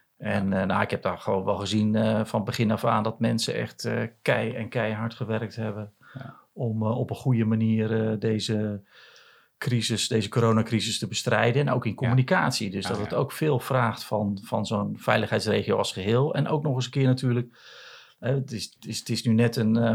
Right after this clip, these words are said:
Speaker 1: paar dagen na dat enorme artikel in het N R C van,
Speaker 2: Ja,
Speaker 1: eh,
Speaker 2: ja.
Speaker 1: eh, tig pagina's waarin op een hele goede manier nog een keer teruggekeken werd van wat er allemaal gebeurd is en waar we in gezeten hebben.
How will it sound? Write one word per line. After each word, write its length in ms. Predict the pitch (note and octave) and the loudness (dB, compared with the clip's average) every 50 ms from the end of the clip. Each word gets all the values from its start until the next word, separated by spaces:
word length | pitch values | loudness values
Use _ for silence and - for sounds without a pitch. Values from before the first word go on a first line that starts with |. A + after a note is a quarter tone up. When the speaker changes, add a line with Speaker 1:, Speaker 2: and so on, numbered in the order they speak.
| A2 | 2
Speaker 1:
paar 260 | - C3 B2 A#2 A#2 | 2 4 6 6 6
dagen 340 | A2 A#2 A2+ A2 G#2+ - A#2+ | 6 4 4 4 2 2 2
na 100 | A2+ G#2+ | 2 2
dat 160 | G#2 G#2+ - | 2 0 -2
enorme 520 | - - A#2+ A#2+ B2 B2+ D#3+ E3 C#3 A#2 A#2+ | 0 0 2 4 4 4 4 4 4 4 4
artikel 480 | C3+ A#2 - - C3+ B2+ - A2+ A2+ | 2 0 0 0 -2 0 0 0 0
in 80 | A2 G#2 | 2 2
het 120 | A2 A2 | 2 2
N 160 | - A#2+ G#2+ G#2+ | 2 0 0 0
R 360 | G2+ - - D3 D3 C#3 A#2+ | 0 0 0 0 0 0 0
C 40 | G#2 | -2
van, 240 | - - G#2+ G#2 G#2+ | -2 -2 0 2 2
Speaker 2:
Ja, 540 | G#2 G#2+ A2 A2+ A2 A2 G#2 G#2 G#2+ A2 A#2 | 2 4 4 2 2 2 0 0 -2 -2 -4
Speaker 1:
eh, 60 | A#2 A#2 | -2 -2
Speaker 2:
ja. 160 | A2+ A2+ A2+ | -2 -2 -2
Speaker 1:
eh, 120 | A2 A2 A2+ - _ | -4 -6 -10 -14 _
tig 260 | - C3 A2 - - | -2 -2 -2 0 0
pagina's 640 | - C3+ A#2 A2+ G#2+ A2+ A2+ A2 G#2+ G#2+ G#2 F#2+ - | 2 2 4 2 2 2 0 2 2 2 0 0 -2
waarin 400 | A#2+ G#2+ G#2+ A2 G#2+ G#2 B2+ - | -2 -2 0 0 -2 -2 -4 -4
op 140 | A2 - | -6 -6
een 140 | - A#2 A2 | -4 -2 0
hele 280 | A2 A2 G#2+ A2 G#2 - - _ _ _ _ | 0 0 0 0 -4 -6 -10 _ _ _ _
goede 240 | _ - C#3+ C3 B2 | _ 4 4 4 6
manier 200 | A#2 A#2 A#2 A#2 | 6 4 4 4
nog 120 | A2+ A2+ - | 4 2 0
een 60 | - | -2
keer 140 | - C3 - | -8 -4 0
teruggekeken 580 | D3 D3+ C#3 - - - B2 A2+ A2 - A#2+ | 0 2 2 0 0 0 0 0 2 0 -2
werd 200 | G2+ G#2+ G2 - | -2 -2 -2 -2
van 80 | - A#2 | -4 -4
wat 120 | A2 A2 | -4 -4
er 60 | - | -2
allemaal 180 | G#2+ G#2 G#2+ - | -2 -2 -4 -4
gebeurd 280 | - A2 G2+ A#2+ B2+ A#2+ | -6 -4 0 0 0 0
is 60 | B2 | -2
en 80 | A2+ G#2+ | -2 -2
waar 140 | A2+ G#2 G#2 | -2 -2 -2
we 60 | A2+ | 0
in 180 | D#3+ F3 D#3 | 0 0 2
gezeten 400 | C3 B2 - A2 G2+ G2+ - G2 | 0 0 0 0 0 0 -2 -4
hebben. 240 | G2 G2 G#2+ D3 - | -4 -4 -4 -8 -12